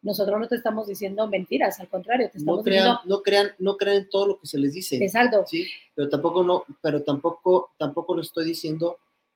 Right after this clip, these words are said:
Speaker 2: que se alejen de su religión.
Speaker 1: Sí,
Speaker 2: No,
Speaker 1: no, no, no, no.
Speaker 2: simple y sencillamente tomemos conciencia de que todos tenemos un, un, todos tenemos un,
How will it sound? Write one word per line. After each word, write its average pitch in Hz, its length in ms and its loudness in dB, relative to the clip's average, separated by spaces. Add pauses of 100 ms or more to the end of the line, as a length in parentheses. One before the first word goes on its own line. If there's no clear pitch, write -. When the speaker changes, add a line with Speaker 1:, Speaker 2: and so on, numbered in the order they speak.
Speaker 2:
que 147 140 -2
se 147 120 0
alejen 147 300 0
de 156 80 -6
su 147 100 -8
religión. 156 560 -4
Speaker 1:
Sí, 185 220 -8
Speaker 2:
No, 180 320 -2
Speaker 1:
no, - 0 -
no, 190 140 -4
no, 208 160 0
no. 208 100 -2
Speaker 2:
simple 170 260 0
y - 40 2
sencillamente 175 600 -2 (540)
tomemos 143 380 2
conciencia 175 500 -2
de 160 180 0
que 131 280 -2 (680)
todos 208 320 2
tenemos 180 360 -2
un, 175 200 -4 (140)
un, 165 260 -4 (300)
todos 208 240 -4
tenemos 190 240 -2
un, 190 200 -6